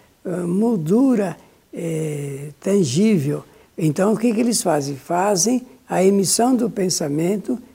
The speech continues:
e o abraço se dá pelo pensamento. E a, quem recebe, recebe em forma de abraço mesmo, porque essa é a figura pra delinear o que que é o abraço em du-, entre duas pessoas.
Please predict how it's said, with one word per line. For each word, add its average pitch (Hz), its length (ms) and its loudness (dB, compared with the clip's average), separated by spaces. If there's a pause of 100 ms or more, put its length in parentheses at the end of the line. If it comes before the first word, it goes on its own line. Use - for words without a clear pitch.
(120)
e 226 160 0
o 269 120 2
abraço 180 580 0
se 233 180 -4
dá 196 240 -2
pelo 214 480 -6
pensamento. 208 800 -4 (360)
E 254 360 0
a, - 180 -8
quem 277 340 4
recebe, 175 720 2 (280)
recebe 208 640 2
em 262 80 2
forma 208 400 0
de 240 120 -2
abraço 196 600 -2
mesmo, 214 480 0
porque 202 460 -4 (320)
essa 175 320 -4
é 196 40 2
a 190 80 2
figura 220 720 2 (320)
pra 165 300 -4
delinear 175 960 0 (200)
o 196 80 -6
que 220 200 -4
que 208 200 -4
é 202 80 0
o 214 140 2
abraço 165 500 -2
em 170 60 0
du-, 175 220 -6 (160)
entre 190 340 0
duas 175 260 -4
pessoas. - 680 -10